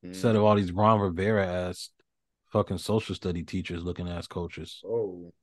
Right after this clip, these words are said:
Speaker 2: It's about to be, like, seventeen coaches getting fired this year.
Speaker 1: I thought that would be exciting.
Speaker 2: That is exciting, and I'm happy that Tom Brady's running down on the N F L saying, "Y'all niggas is mediocre."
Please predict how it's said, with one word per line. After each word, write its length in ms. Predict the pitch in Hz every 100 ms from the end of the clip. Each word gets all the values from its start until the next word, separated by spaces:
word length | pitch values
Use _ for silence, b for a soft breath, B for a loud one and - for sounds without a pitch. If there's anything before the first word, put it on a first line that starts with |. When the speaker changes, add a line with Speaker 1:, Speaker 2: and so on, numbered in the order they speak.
| _ _ _ _
Speaker 2:
It's 60 | -
about 180 | 113
to 60 | 101
be, 120 | 92
like, 220 | 95 90 78
seventeen 520 | - 117 110 113 110
coaches 340 | - 127 113
getting 220 | 87 90 82
fired 400 | 87 85 76 69
this 180 | 80
year. 260 | 76 69 67 _ _ _ -
Speaker 1:
I 160 | 98
thought 320 | 107 120 113 104
that 120 | 117
would 160 | 117
be 140 | 101 110
exciting. 680 | 104 - 135 143 101 82 85 _ _ _ -
Speaker 2:
That 140 | 107
is 160 | 127 101
exciting, 440 | - 92 87 85
and 100 | 90
I'm 60 | 92
happy 260 | 104 95
that 160 | 95 87
Tom 280 | - 104 95
Brady's 300 | 107 104 87
running 300 | 98 101 92
down 200 | 101 98
on 100 | 90
the 40 |
N 100 | 92
F 160 | 90 -
L 200 | 110 90
saying, 180 | 90
"Y'all 120 | 90 104
niggas 260 | 92 85
is 80 | 80
mediocre." 600 | 87 87 90 104 - -